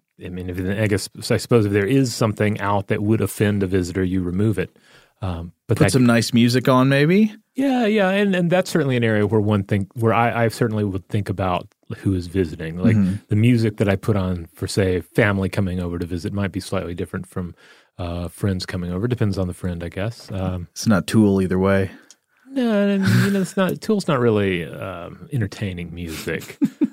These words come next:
Speaker 1: Uh, you know, I would go for more, I would go for something more ambient anyway. You know, I'd go for some, like, Thievery Corporation. Yeah, I
Speaker 2: Mm.
Speaker 1: think I would pretty much go for Thievery Corp. If you don't like Thievery Corporation, I don't really want you in my house anyway. <laughs>
Speaker 2: But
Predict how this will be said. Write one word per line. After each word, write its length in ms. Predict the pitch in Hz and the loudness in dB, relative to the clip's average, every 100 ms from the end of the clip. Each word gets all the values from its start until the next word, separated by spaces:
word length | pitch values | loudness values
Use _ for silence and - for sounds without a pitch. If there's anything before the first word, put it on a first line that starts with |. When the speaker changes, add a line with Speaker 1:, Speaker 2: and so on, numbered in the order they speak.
| - | -2
Speaker 1:
Uh, 240 | 101 92 98 | -2 0 0
you 120 | 117 | 0
know, 80 | 110 | 0
I 100 | 123 | 2
would 140 | 123 | 2
go 160 | 107 104 | 2 0
for 160 | - 95 | 0 -2
more, 500 | 95 92 90 90 - | -2 -2 -2 -4 -4
I 60 | |
would 140 | 107 104 | -4 -2
go 100 | 104 | -2
for 140 | - | -2
something 280 | - 95 95 | -4 -2 -2
more 200 | 90 90 | -4 -4
ambient 440 | 87 87 85 78 | -6 -6 -8 -8
anyway. 380 | 85 85 78 76 | -10 -12 -12 -10
You 60 | 87 | -4
know, 100 | 117 | -2
I'd 80 | 123 | -2
go 80 | |
for 100 | 117 | -4
some, 140 | 113 92 | -8 -8
like, 160 | 87 | -8
Thievery 340 | - 98 87 82 | -2 -2 -2 -8
Corporation. 680 | - 82 87 82 - - 80 | -10 -8 -6 -6 -8 -10 -2
Yeah, 120 | 190 | -2
I 80 | 214 | 0
Speaker 2:
Mm. 220 | 180 214 | 0 0
Speaker 1:
think 120 | 214 185 | 2 2
I 60 | |
would 220 | 160 - | 2 0
pretty 160 | - 139 | 0 2
much 140 | 113 | 2
go 120 | - 104 | 2 0
for 80 | |
Thievery 300 | - 104 90 87 | 0 -2 -2 0
Corp. 160 | 107 | 0
If 60 | 123 | 2
you 80 | 147 | 2
don't 160 | 175 | 4
like 180 | 147 143 | 2 0
Thievery 340 | 131 123 123 | 0 2 2
Corporation, 600 | 113 123 113 117 - 113 | 2 2 4 2 2 -2
I 120 | 113 117 | 0 -2
don't 140 | 120 | 0
really 140 | 123 | 0
want 240 | 117 113 - | 2 0 0
you 40 | |
in 40 | 113 | -2
my 100 | 104 | 0
house 260 | 113 104 | -2 -2
anyway. 260 | 117 95 87 - - - | -4 -4 -8 -12 -14 -20
<laughs> 280 | _ 294 - 311 - - - - - 165 | _ 0 2 -2 -2 -8 -8 -2 0 2
Speaker 2:
But 200 | 170 | 2